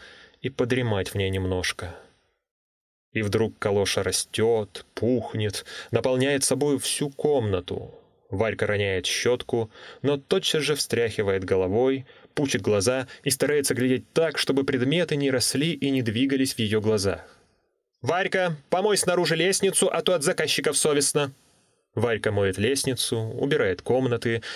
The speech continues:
потом топит другую печь и бежит в лавочку. Работы много, нет ни одной минуты свободной.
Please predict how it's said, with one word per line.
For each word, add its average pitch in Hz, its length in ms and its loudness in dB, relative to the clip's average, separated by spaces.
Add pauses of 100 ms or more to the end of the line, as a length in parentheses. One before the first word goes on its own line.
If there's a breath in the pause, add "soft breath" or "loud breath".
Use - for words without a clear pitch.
потом 156 300 0
топит 131 340 -2
другую 110 520 0
печь 135 380 0
и 143 60 -2
бежит 113 360 -2
в 101 80 -4
лавочку. 90 560 -4 (1120)
Работы 117 440 0
много, 107 520 -2 (400 soft breath)
нет 139 260 -2
ни 131 120 0
одной 101 340 0
минуты 95 340 -2
свободной. 92 720 -2